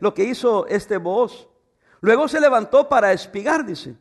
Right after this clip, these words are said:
Y Booz mandó a sus criados diciendo que recoja también, ¿qué, hermanos? "Espigas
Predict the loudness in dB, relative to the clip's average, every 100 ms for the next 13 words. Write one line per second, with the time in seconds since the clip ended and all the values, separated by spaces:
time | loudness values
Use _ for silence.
0 | _ _ _ _ 0 2 6 6 6 4
1 | 2 -2 0 0 -2 -4 0 2 4 2
2 | 0 -2 -4 -14 -10 0 2 2 0 -4
3 | -8 -6 -4 -4 -4 -6 -8 -4 0 0
4 | 0 -4 0 4 4 4 0 2 0 -2
5 | -6 2 2 2 -2 -8 -12 -20 _ _
6 | _ _ _ _ -2 -2 -2 -4 2 2
7 | 2 0